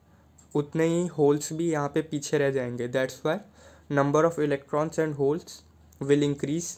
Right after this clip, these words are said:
equally। So this was all in this video। आज हमने बहुत सारे क्वेश्चंस प्रैक्टिस किए, बहुत अच्छे क्वेश्चंस भी प्रैक्टिस किए और चैप्टर से जो मेजर टॉपिक्स कवर होते हैं एग्जाम में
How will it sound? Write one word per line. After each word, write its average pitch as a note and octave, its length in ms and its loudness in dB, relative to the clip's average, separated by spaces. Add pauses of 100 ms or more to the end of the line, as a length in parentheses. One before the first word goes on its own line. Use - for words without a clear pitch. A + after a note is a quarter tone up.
(140)
equally। B2+ 440 0 (2000)
So E3+ 120 0
this D#3+ 240 4
was F3+ 180 2
all E3 200 6
in E3 160 4
this D#3+ 260 2
video। D3 360 4 (920)
आज D3 280 6
हमने D#3 400 4
बहुत C#3+ 320 0
सारे D#3+ 240 4
क्वेश्चंस D#3+ 440 -2
प्रैक्टिस C#3+ 500 0
किए, D3 340 2 (440)
बहुत C#3+ 280 2
अच्छे - 400 -2
क्वेश्चंस D#3 400 0
भी D#3 120 4
प्रैक्टिस D3+ 460 0
किए D3+ 280 -2 (460)
और D3 260 6
चैप्टर D3+ 460 2
से E3+ 180 -2
जो E3 180 4
मेजर D#3 340 4
टॉपिक्स D#3 440 0
कवर D#3 320 2
होते D3+ 280 4
हैं C#3+ 60 2
एग्जाम C#3 560 -2
में D3+ 180 -4